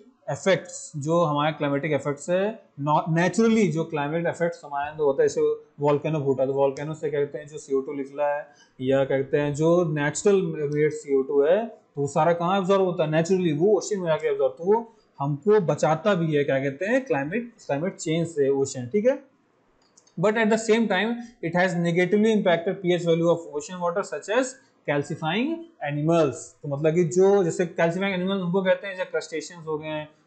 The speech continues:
और आपका क्या कहते हैं, ए, कोरल सबसे बड़े important चीज़ है, कोरल जो है, शी शेल्स जो हैं,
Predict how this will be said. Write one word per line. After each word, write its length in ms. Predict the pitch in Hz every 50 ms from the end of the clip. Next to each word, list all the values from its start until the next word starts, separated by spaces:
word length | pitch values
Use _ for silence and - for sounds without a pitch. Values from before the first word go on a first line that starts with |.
| _ -
और 160 | 147 139 147 156
आपका 320 | 147 147 143 - - 156
क्या 140 | 147 156 151
कहते 240 | 151 147 143 156 160
हैं, 560 | 156 156 151 151 151 147 143 139 135 135 135 - _ _ _ _ -
ए, 380 | 135 127 127 127 127 127 123 127 123 -
कोरल 260 | - 131 175 190 202
सबसे 340 | 190 196 180 - - 180 165
बड़े 220 | 151 151 151 156 156
important 400 | 151 147 143 139 143 147 147 139
चीज़ 220 | 147 135 131 135
है, 60 | 131
कोरल 400 | 131 131 151 156 165 175 175 160
जो 120 | 151 151 151
है, 120 | 143 143
शी 280 | 143 - - 185 180 170
शेल्स 500 | - 175 170 170 170 170 - - - 151
जो 140 | 147 139
हैं, 200 | 135 135 139 147